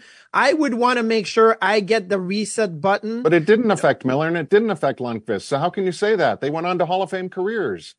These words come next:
Speaker 1: I, it, it, well, over years, maybe not, but I can
Speaker 2: I know,
Speaker 1: assure
Speaker 2: but we
Speaker 1: you,
Speaker 2: <laughs> but we're,
Speaker 1: Lundqvist's
Speaker 2: we're tired
Speaker 1: best
Speaker 2: of the past
Speaker 1: season.
Speaker 2: thirteen
Speaker 1: Okay,
Speaker 2: years, right? Like
Speaker 1: Lundqvist's best season, Vezina Trophy season.
Speaker 2: Yeah.
Speaker 1: He played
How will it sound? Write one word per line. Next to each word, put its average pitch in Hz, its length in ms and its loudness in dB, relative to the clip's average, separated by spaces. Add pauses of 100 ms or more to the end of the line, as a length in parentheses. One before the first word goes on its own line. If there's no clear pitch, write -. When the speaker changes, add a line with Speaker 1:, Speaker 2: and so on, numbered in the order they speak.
Speaker 1:
I, 208 280 -2
it, 180 400 -4
it, 180 280 -2 (140)
well, 143 400 -14
over 196 320 4
years, 196 580 0
maybe 190 300 -2
not, 208 380 0
but 196 240 2
I 233 260 2
can 202 340 -4
Speaker 2:
I 190 100 0
know, 247 180 6
Speaker 1:
assure 214 260 4
Speaker 2:
but - 20 0
we 226 100 8
Speaker 1:
you, 202 120 6
Speaker 2:
<laughs> 285 380 2
but 262 240 0
we're, 247 80 6
Speaker 1:
Lundqvist's 247 480 6
Speaker 2:
we're 311 80 2
tired 247 140 2
Speaker 1:
best 277 200 4
Speaker 2:
of 208 100 2
the 294 140 4
past 285 160 2
Speaker 1:
season. 220 160 2
Speaker 2:
thirteen 208 480 -6
Speaker 1:
Okay, 269 160 4
Speaker 2:
years, 156 160 0
right? 233 320 2
Like 339 140 2
Speaker 1:
Lundqvist's 277 340 -2
best 262 320 0
season, 196 720 -2
Vezina 269 480 0
Trophy 240 400 2
season. 190 680 -4 (440)
Speaker 2:
Yeah. 113 260 -14
Speaker 1:
He 233 120 2
played 226 560 4